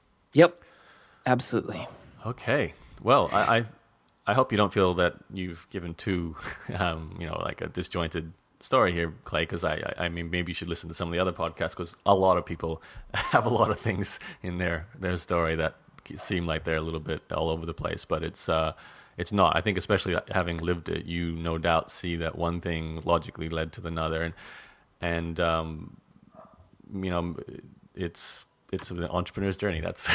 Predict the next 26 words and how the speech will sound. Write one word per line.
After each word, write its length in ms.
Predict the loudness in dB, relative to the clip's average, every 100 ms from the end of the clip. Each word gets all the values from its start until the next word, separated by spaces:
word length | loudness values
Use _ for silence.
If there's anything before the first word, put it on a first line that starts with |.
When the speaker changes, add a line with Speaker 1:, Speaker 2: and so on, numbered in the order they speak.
| -2
Speaker 2:
<laughs> 120 | 0
that's 240 | 0 0
what 140 | -2 0
it 60 | 2 2
is, 160 | 0 0 2
right? 200 | 2 2 0 2 0 2
<laughs> 380 | -2 -2 -6 -2
Speaker 1:
Totally. 400 | 6 6 6 0 -2
Speaker 2:
So, 260 | -4 -4 -2 0 -4 -4 -8 -8 -8
Speaker 1:
Totally. 120 | 0 2
Speaker 2:
um, 340 | 2 0 -6 -10 -14 -18 -20 -16
uh, 220 | -10 -8 -4 0 4
what, 180 | 4
what 80 | 4
do 40 | 2
they 120 | 2
say 200 | 4 4
about 140 | 4
entrepreneurs? 460 | 0 -2 -6 -4 -4
You 80 | -6
have 360 | 0 0 0 -6
to 80 |
be, 320 | -8 -6 -6 -8 -16 -20 -20 _ -2
uh, 400 | 0 2 -2 -4
a 80 | -4
lover 680 | 0 4 4 2 -2 -4